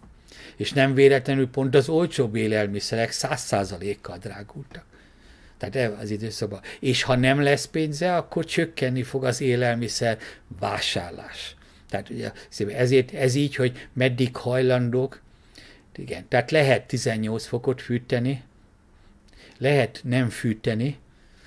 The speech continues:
de nem fűtnél kevesebbet, már nem lehet költeni.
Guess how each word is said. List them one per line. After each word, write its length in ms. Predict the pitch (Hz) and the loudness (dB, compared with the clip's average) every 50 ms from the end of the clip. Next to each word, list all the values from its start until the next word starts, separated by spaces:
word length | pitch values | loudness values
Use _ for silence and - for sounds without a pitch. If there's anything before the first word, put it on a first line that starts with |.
| - - _ - | -20 -20 _ -2
de 120 | - 131 | 0 2
nem 200 | 135 151 170 190 | 4 4 4 4
fűtnél 640 | 180 - - 190 190 180 185 - 185 190 185 180 - | 4 4 4 4 4 4 4 4 4 4 4 4 2
kevesebbet, 840 | - 190 185 185 180 - - - 190 156 147 170 196 185 - - | 2 2 2 2 0 0 2 2 0 2 2 2 2 2 2 0
már 140 | - 202 196 | 0 2 2
nem 200 | 190 196 135 113 | 2 2 2 2
lehet 400 | 113 117 110 98 110 101 - - | 0 0 0 0 -2 -2 -4 -4
költeni. 600 | - 127 117 107 104 - - 110 104 101 98 | -4 -2 -2 -2 -2 -2 -4 -4 -4 -4 -6